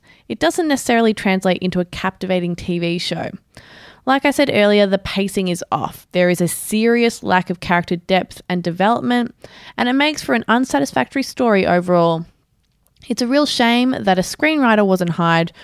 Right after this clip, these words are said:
who could capture what was beloved in the novel and create something new. Having only six episodes, this is a breezy watch and a rather good way to spend a lazy Sunday. The performances by Sheen and Tennant are effortlessly charming.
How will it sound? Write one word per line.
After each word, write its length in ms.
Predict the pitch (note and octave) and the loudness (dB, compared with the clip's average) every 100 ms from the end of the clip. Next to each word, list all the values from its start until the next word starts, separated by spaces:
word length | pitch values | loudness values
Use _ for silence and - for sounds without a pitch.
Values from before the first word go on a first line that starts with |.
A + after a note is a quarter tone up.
| - - | -12 -8
who 80 | |
could 160 | C4 C4+ | -4 -4
capture 400 | - - - D#4+ | -2 -2 0 2
what 180 | C4 B3 | 2 4
was 140 | A3+ | 2
beloved 400 | - G#3+ B3+ C4+ | 2 2 2 4
in 120 | C4 | 2
the 60 | A#3 | 2
novel 460 | A#3 A#3 G3 F#3+ F#3 - _ | 2 2 4 2 0 -10 _
and 160 | G#3 G#3+ | -6 -2
create 420 | A#3+ A3+ F3+ - | 0 2 2 0
something 540 | - E3+ - F3+ E3+ | -4 -4 -2 -2 0
new. 340 | F3 F3 E3 - _ - - - - _ | 0 0 -2 -8 _ -20 -20 -20 -20 _
Having 260 | D4+ E4 | 0 0
only 220 | E4+ D#4+ D4 | 0 0 -2
six 260 | - C4+ - | -2 -4 -2
episodes, 600 | G3 G3 - F#3 G3+ A#3+ | -2 -2 2 2 2 0
this 220 | B3+ C4+ | -2 -2
is 120 | B3 | 2
a 40 | A3 | 0
breezy 540 | F#3 A#3 C#4 C#4 C#4+ | 2 2 2 2 2
watch 400 | A3+ G3+ A#3+ - | 4 4 2 -2
and 100 | C4 | -2
a 60 | B3+ | 0
rather 320 | C#4 D#4 D#4+ | 2 0 0
good 220 | C#4 D4 | 0 0
way 260 | A3+ G#3+ A3 | 2 2 2
to 80 | A3 | -2
spend 320 | - G3 G3 | -2 0 2
a 40 | |
lazy 300 | F#3 F3+ F3+ | 2 2 0
Sunday. 640 | F3 F3 F3 E3+ - F3 - - - - | -2 -2 -2 -2 -4 -4 -12 -20 -20 -14
The 80 | - | -8
performances 580 | F3 - F#3+ F#3 - E3+ | -6 0 0 0 -2 0
by 160 | F3 | 2
Sheen 340 | E3+ - F#3+ F#3 | 0 0 0 0
and 140 | F3 | -2
Tennant 340 | - F#3 F#3 F#3 | -2 0 0 2
are 140 | E3+ - - | 0 0 -2
effortlessly 540 | C4+ C4 B3 - G3+ | -2 0 -2 0 -4
charming. 640 | G3 B3+ A#3 A#3 A3+ A3+ | -2 0 2 2 0 -2